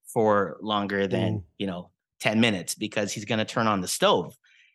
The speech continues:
Speaker 1: And if he's gonna try and turn on the stove, he's gonna try and cook, you know, a meal he'll forget. And we've almost had, you know, he's almost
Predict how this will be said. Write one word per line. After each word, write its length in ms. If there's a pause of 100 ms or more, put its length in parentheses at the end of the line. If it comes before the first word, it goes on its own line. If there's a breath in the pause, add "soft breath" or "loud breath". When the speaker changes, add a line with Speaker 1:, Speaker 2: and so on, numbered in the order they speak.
Speaker 1:
And 400
if 200
he's 140
gonna 180
try 240
and 80
turn 180
on 140
the 60
stove, 460
he's 140
gonna 200
try 200
and 120
cook, 220 (360 loud breath)
you 80
know, 240
a 80
meal 300
he'll 140
forget. 580
And 240
we've 160
almost 300
had, 260 (120)
you 120
know, 200 (260)
he's 180
almost 320